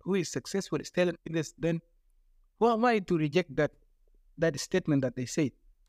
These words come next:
I just have to, you know, do what I'm supposed to do. And regardless of the results, you just have to continue because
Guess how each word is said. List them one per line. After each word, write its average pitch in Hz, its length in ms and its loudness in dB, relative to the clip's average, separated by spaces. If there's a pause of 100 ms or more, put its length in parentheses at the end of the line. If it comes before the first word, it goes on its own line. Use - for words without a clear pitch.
I 135 100 -4
just 196 200 0
have 202 220 -2
to, 151 140 0
you 147 100 2
know, 202 220 -2 (1600)
do 220 160 4
what 190 180 0
I'm 156 100 0
supposed - 400 0
to 143 60 -2
do. 139 200 0 (760)
And 143 520 0 (640)
regardless 156 440 4
of 131 100 0
the 135 100 -2
results, 135 480 -2 (460)
you 151 160 -8
just 175 180 0
have 175 180 0
to - 80 -8
continue 143 420 0
because 143 480 -2